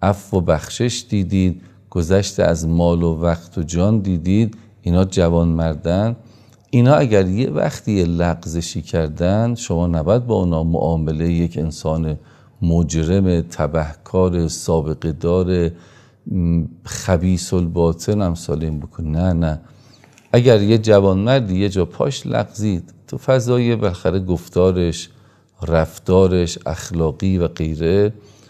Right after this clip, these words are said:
شما حتماً از این لغزش بگذرید. یعنی رسوا نکنید، به روش نیارید، به دیگران نگید، فاش نکنید، باهاش برخورد منفی نکنید. چرا؟ چون ذاتش پاکیزه است.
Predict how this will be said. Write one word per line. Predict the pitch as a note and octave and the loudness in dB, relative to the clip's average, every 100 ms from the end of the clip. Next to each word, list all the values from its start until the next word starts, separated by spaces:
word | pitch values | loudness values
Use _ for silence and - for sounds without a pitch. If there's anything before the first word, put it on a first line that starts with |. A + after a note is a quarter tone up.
| _ _ | _ _
شما | - G#2 G#2 C3 | -6 0 2 2
حتماً | G#2 G#2 - B2 | 2 -2 0 0
از | C3+ A2+ | 2 2
این | G#2+ | 0
لغزش | A#2 G#2 F#2 E2+ G2+ - | 0 0 0 -4 -6 -4
بگذرید. | F#2+ F#2 F2 C#2+ C2+ C2+ - | -2 -2 -2 -6 -6 -10 -2
یعنی | E2+ E2 E2 F#2+ G#2+ - - - - | 0 2 2 0 0 -4 -20 -20 -6
رسوا | F#2+ F2 - G2+ G#2+ | -4 -4 0 4 4
نکنید، | A2 B2 - F#2 D#2+ C#2 - | 4 2 0 0 -2 -6 -4
به | F2 | -2
روش | E2+ G#2+ - - | -2 -4 -6 -4
نیارید، | G#2 A2+ F#2+ E2+ D#2 | 0 2 0 -2 -4
به | - | -4
دیگران | E2 E2+ F2 E2 G2 G2 F#2+ | -4 -4 -2 0 0 0 2
نگید، | G2+ F#2+ E2+ E2 - _ _ _ _ _ | 0 0 -2 -4 -12 _ _ _ _ _
فاش | - - G2+ G#2 - - | -6 4 6 6 0 -2
نکنید، | G2+ A#2+ B2+ G#2+ F#2+ E2+ D#2 - | 0 2 2 0 2 0 -2 -8
باهاش | - D2+ F#2+ - | -6 -4 -4 -2
برخورد | F2+ D#2+ - F#2+ G2+ | -2 -2 -2 -4 -2
منفی | G2+ F2 E2 - G2 | 0 0 -2 -4 -2
نکنید. | A2+ A2+ E2+ D2+ C#2+ - _ _ _ | -2 -2 -4 -6 -8 -12 _ _ _
چرا؟ | - B2 | -2 0
چون | B2+ C#3 C#3 C3 | 2 2 0 0
ذاتش | G#2+ F2+ F#2+ A#2 C#3+ C#3+ C3+ B2+ | -2 0 4 6 6 2 -2 -2
پاکیزه | - G2+ F#2 - F#2 A#2 | -4 -4 -4 -4 0 4
است. | A2+ D#2+ | 4 0